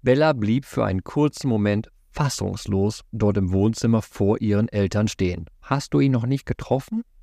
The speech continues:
fragte ihre Mutter sie. Bella schüttelte mit dem Kopf und ging langsam, etwas verwundert und nachdenkend, zurück in ihr Zimmer. Dort stand immer noch dieser Hase und leckte sich wieder die Vorderpfoten. Er sah sie an und fragte sie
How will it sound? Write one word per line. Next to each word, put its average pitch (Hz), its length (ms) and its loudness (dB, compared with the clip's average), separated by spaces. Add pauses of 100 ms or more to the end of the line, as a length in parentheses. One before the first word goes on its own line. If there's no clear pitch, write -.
(300)
fragte - 400 -8
ihre 90 200 -4
Mutter 87 300 -4
sie. 92 260 -8 (280)
Bella 98 400 0
schüttelte 98 440 0
mit 95 140 0
dem 104 160 0
Kopf - 380 -2 (320)
und 98 160 -4
ging 95 200 0
langsam, 113 600 0 (380)
etwas 156 280 2
verwundert 165 580 2
und 104 200 0
nachdenkend, 123 960 -2 (720)
zurück 139 340 -2
in 147 80 2
ihr 139 120 0
Zimmer. - 380 -8 (840)
Dort 185 200 4
stand - 240 -2
immer 180 220 2
noch 160 160 -2
dieser 127 420 -2
Hase 107 460 0
und 110 260 -2
leckte 131 340 0
sich - 200 -12
wieder 110 180 2
die 151 100 -2
Vorderpfoten. 107 680 -2 (760)
Er 95 140 -2
sah 92 200 2
sie 95 160 -2
an 117 240 0
und 98 180 -4
fragte 95 380 0
sie 95 220 -6